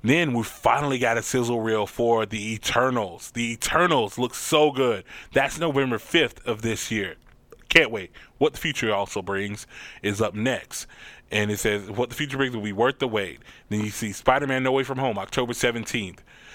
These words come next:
And then you see D-, Doctor Strange,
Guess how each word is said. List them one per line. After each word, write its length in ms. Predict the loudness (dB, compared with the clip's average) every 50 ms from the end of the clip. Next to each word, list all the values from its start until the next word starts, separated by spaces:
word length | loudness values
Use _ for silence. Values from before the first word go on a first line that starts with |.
| -20 -10 -6
And 140 | -4 -2 0
then 120 | 0 0
you 120 | -2 -4 -4
see 400 | -4 -2 -2 -2 -2 -4 -6 -8 -12 -18 -20 _ _ -12
D-, 80 | -12 -12 -10 -4 2
Doctor 420 | 4 4 4 4 2 0 0 0 -2
Strange, 680 | -2 2 2 2 4 2 0 -4 -8 -8 -8 -8 -8